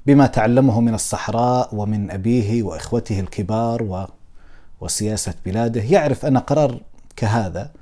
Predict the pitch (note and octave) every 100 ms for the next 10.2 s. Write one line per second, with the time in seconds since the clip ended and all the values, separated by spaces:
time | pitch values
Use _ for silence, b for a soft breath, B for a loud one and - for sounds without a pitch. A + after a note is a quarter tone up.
0 | b b b b b b C#3+ C#3 - -
1 | A#3 D#3+ - G#2+ E2+ - - G#2+ G2+ G2+
2 | E2+ - - D#2+ D#2+ E2 D#2+ - G#2 G#2+
3 | - A#2 F#2 G2+ G#2 b b b b b
4 | b b - - - - G2+ A#2+ A#2 A2
5 | G#2+ G#2+ A2+ G2+ G2 - G#2+ F#3+ F#3+ -
6 | G2 A2 D3+ D#3 - G#2 F#2 C3 F2+ -
7 | G2 D#2 F2+ G2 F2+ E2+ - G2 F#2+ G2
8 | - - - - - - - - - -
9 | A2 G2+ F2+ - G2+ F2 F2 F2 E2 F2+
10 | F#2 F2